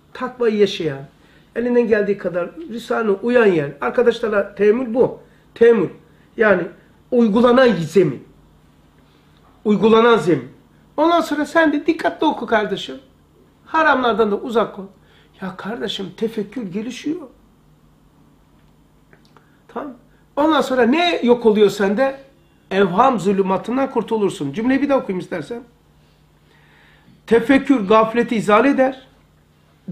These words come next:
Dikkat, virgül, teemmül, iyice etraflıca düşünen zeminde olmak,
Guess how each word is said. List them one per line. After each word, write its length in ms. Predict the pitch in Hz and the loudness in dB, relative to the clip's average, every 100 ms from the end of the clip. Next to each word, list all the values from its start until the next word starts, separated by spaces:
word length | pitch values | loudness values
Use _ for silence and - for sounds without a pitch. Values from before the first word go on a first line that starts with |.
| 156 | -4
Dikkat, 640 | 220 - 226 269 - - _ | -4 -2 0 2 0 -12 _
virgül, 440 | 202 208 185 240 294 - _ _ _ _ _ _ _ | -2 0 0 -2 -6 -16 _ _ _ _ _ _ _
teemmül, 1040 | - 226 233 233 214 202 196 214 302 311 311 - _ _ _ _ _ _ | -2 0 2 2 2 2 2 4 4 4 -2 -10 _ _ _ _ _ _
iyice 600 | 254 302 294 269 208 - - - | 4 4 6 4 4 -2 -6 0
etraflıca 800 | 254 254 - 277 320 269 226 175 | 2 2 0 2 0 2 0 0
düşünen 1000 | 240 - 254 240 240 220 240 285 262 220 - | -4 -2 -2 0 2 4 4 4 2 -2 -8
zeminde 540 | 165 160 226 226 214 269 | -4 2 4 4 4 4
olmak, 480 | 294 285 302 - | 4 2 0 -6